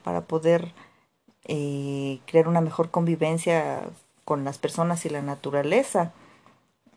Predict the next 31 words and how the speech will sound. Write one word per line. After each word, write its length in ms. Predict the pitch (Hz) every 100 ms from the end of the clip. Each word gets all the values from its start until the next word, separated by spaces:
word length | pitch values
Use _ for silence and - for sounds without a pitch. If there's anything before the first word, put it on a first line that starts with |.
| _ _ _ -
Eh, 560 | 185 170 165 165 160 143
si 160 | - 175
ahorita 680 | 175 214 233 226 180 160
las 180 | 156 160
personas 400 | 170 165 190 190
vuelven 340 | 180 185 185 160
a 80 |
salir 260 | 165 165 180
en 140 | 180
este 260 | 185 208 202
momento 580 | 170 160 170 165 170 185 - _ _ _ _ _ _ _ _ _
al 160 | 156 156
mundo, 480 | 175 190 196 214 233 - _ _ _ _ _ _ _
pues 140 | 226 240
va 40 |
a 40 | -
seguir 280 | 262 240
lo 140 | 226 196
mismo. 460 | 226 175 156 165 - _ _ -
Seguiría 460 | - 180 185 196
lo 140 | 202 185
mismo 340 | 185 185 190
si 120 | 190
es 120 | 175 -
que 100 | 180
no 140 | 196
hay 120 | 240
unos 200 | 185 170
planes 340 | - 170 170 170
y 60 |
estrategias 560 | 165 151 156 156 165